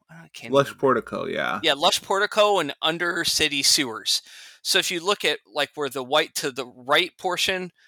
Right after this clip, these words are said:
Speaker 1: I wish I should, I should just highlight 'em.
Speaker 2: Mm-hmm.
Speaker 1: It will have, like,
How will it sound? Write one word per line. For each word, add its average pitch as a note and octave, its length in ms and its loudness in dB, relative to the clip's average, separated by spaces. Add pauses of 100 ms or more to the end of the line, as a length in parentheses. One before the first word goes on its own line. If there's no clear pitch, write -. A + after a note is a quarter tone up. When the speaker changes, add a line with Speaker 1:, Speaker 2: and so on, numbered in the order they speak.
(180)
Speaker 1:
I - 60 -18
wish E3 160 -10
I B2 60 -8
should, A#2 280 -8
I B2+ 40 -14
should A#2 180 -6
just B2 160 -6
highlight G2+ 460 -12
'em. G2 140 -18
Speaker 2:
Mm-hmm. C3+ 580 -2 (840)
Speaker 1:
It E3+ 180 0
will E3+ 180 2
have, D#3+ 300 2
like, C3+ 360 -2